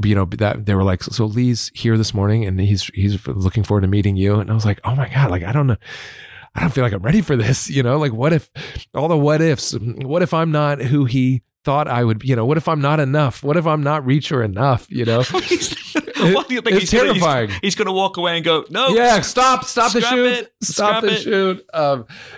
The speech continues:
Speaker 1: th-, you know, and it was anything but that. You know, he was, uh, he was, um, he was so gracious and humble and kind and,
Speaker 2: Mm.
Speaker 1: um, reassuring, and, you know, he's been, um, there's a mutual affection there for sure. I'm a huge fan.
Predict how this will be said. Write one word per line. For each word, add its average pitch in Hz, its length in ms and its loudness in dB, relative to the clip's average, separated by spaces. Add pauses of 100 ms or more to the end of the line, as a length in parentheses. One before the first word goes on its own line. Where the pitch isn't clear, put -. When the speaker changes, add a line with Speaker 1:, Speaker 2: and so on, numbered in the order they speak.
(280)
Speaker 1:
th-, - 160 -2
you 160 160 2
know, 127 200 2
and 143 280 -2
it 156 80 0
was 147 200 2
anything 139 380 0
but 110 160 0
that. 104 280 -2
You 110 100 2
know, 101 180 2
he 110 160 4
was, 110 240 0
uh, 101 300 0
he 107 140 0
was, 98 320 -2 (100)
um, 90 380 -2 (800)
he 101 400 -2
was 95 260 0 (240)
so 135 220 -2
gracious 113 480 -2
and 90 260 -2 (140)
humble 98 280 2
and 87 100 -2
kind 95 280 0
and, 85 240 -4
Speaker 2:
Mm. - 100 -6
Speaker 1:
um, 50 420 -6 (420)
reassuring, 87 540 0
and, 80 200 -6
you 92 80 -4
know, 85 100 0
he's 92 240 0
been, 92 300 -2 (680)
um, 101 380 -4 (360)
there's 143 300 -2
a 151 40 0
mutual 127 320 0
affection 90 420 -2
there 82 200 -2 (160)
for 87 160 -2
sure. 78 340 -2
I'm 87 160 -2
a 82 60 -2
huge 80 200 -4
fan. 76 280 -8